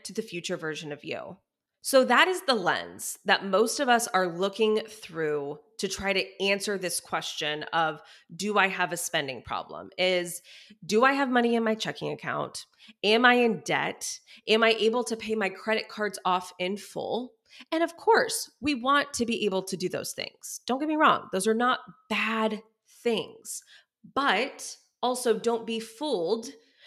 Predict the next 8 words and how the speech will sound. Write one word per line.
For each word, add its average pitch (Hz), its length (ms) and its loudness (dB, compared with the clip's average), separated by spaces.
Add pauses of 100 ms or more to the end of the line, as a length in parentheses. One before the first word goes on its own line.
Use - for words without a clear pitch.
(140)
that 214 220 4
just 226 200 2
because 226 440 0
those 202 300 -2
things 190 440 -2
are 180 140 -2
happening 208 880 0 (280)
means 240 1000 0